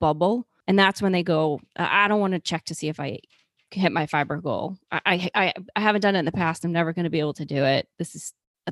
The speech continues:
I'm done." So those are the things you wanna coach them through, because it's okay. It's okay that you haven't hit it. Let's figure out why. Let's dig a little deeper and come up with a, maybe a better plan, to your point, and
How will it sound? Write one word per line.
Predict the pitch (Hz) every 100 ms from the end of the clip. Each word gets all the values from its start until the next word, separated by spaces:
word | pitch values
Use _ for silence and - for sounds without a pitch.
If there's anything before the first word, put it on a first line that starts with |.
| -
I'm | 185
done." | 156 - - - - _ _ _
So | - 208 185 170 - _ _ -
those | - 202 208
are | 202
the | 196
things | 196 180
you | 180
wanna | 170 175
coach | - - -
them | 202
through, | 165 165 147
because | 180 - 180 190 - _ _ _ _
it's | 226 240
okay. | 233 240 139 - 165 _ -
It's | 208
okay | 220 220
that | 208 214
you | 220
haven't | 196 170 180
hit | 185
it. | 185 208 -
Let's | 208 - _ _
figure | 190 180 185
out | 214 -
why. | 196 220 233 - -
Let's | 185 180 -
dig | - 170
a | 202
little | 196 196
deeper | 196 185 170 190 190
and | 185 180 190 _ _ _ _
come | - 202
up | 190
with | 202 196
a, | 185 - _
maybe | 196 185 185
a |
better | 175 170 165
plan, | 165 - 175 160
to | 208
your | 185
point, | - 196 156 151 _ -
and | 185 170 -